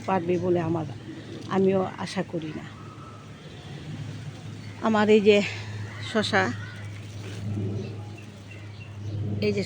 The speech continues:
শসাটা পেকে যাচ্ছে, অল্প থেকেই কিন্তু পেকে যাচ্ছে,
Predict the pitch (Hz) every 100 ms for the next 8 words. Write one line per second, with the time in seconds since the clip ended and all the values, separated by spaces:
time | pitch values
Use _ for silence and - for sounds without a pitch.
0 | - 220 214 185 233 208 - - 233 233
1 | 214 170 147 - - - - - - 220
2 | 233 240 - 196 202 196 208 226 208 226
3 | 185 147 143 - -